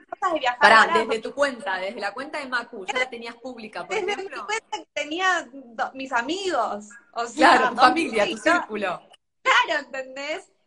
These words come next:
Speaker 1: Eh, o no me acuerdo si arranqué un poco a mechar en Ve-, no,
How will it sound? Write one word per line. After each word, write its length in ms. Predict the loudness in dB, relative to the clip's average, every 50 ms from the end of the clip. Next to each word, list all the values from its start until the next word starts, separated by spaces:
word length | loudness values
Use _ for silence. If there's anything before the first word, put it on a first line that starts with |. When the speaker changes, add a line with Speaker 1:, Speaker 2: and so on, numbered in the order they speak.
| _ _ _ _ _
Speaker 1:
Eh, 400 | -10 -8 -6 -4 -6 -6 -8 -6 -4
o 60 | -4
no 120 | -2 -2 -2
me 80 | -4 -4 -4
acuerdo 200 | -4 -6 -6 -6 -4
si 80 | -4 -4
arranqué 360 | -2 -2 -4 -6 -6 -8 -10
un 120 | -10 -8
poco 200 | -8 -4 0 0
a 60 | 0 0
mechar 340 | 0 -4 -4 -2 0 0 0
en 160 | -2 -4 -6
Ve-, 160 | -8 -8 -8 -2
no, 400 | 2 2 2 2 0 -4 -10 _